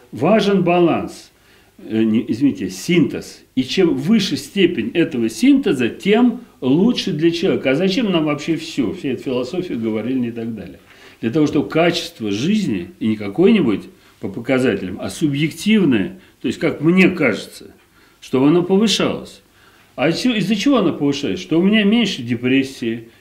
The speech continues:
меньше тревоги, у меня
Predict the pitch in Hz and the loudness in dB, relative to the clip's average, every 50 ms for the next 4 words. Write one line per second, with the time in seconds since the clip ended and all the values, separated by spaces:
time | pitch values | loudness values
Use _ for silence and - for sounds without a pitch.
0 | _ _ - 120 175 220 208 196 - - - - 143 131 123 113 117 123 127 123 | _ _ -2 0 2 2 2 0 -2 -4 -4 0 2 2 2 4 2 2 2 0
1 | 123 123 123 127 127 - - - - _ _ _ _ _ - 113 135 151 170 175 | 0 -2 -4 -4 -6 -10 -18 -20 -20 _ _ _ _ _ 0 2 4 6 6 6
2 | 170 165 160 | 4 4 0